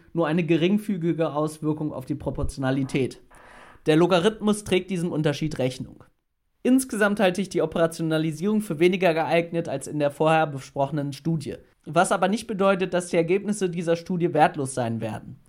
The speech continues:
SozialwissenschaftlerInnen werden sich immer darüber streiten, welche Operationalisierungen am besten geeignet sind,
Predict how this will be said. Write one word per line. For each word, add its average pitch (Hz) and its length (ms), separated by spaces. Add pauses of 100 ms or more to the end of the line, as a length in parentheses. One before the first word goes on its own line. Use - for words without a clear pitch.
(340)
SozialwissenschaftlerInnen 208 1300
werden 175 220
sich 165 100
immer 208 220
darüber 180 280
streiten, 160 600
welche 147 180
Operationalisierungen 156 1120
am 131 140
besten 165 300
geeignet 160 460
sind, 156 320